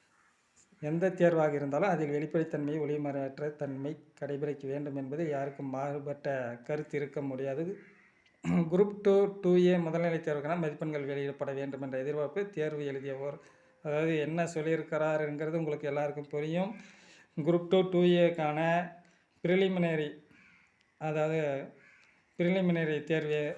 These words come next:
அதாவது அந்த ரிசல்ட் வந்துச்சு இல்லைங்களா, அவங்களுக்கு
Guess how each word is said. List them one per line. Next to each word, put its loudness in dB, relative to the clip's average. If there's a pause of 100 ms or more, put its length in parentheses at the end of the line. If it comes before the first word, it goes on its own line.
(140)
அதாவது 0
அந்த -2
ரிசல்ட் 0
வந்துச்சு -2
இல்லைங்களா, -2 (1500)
அவங்களுக்கு 2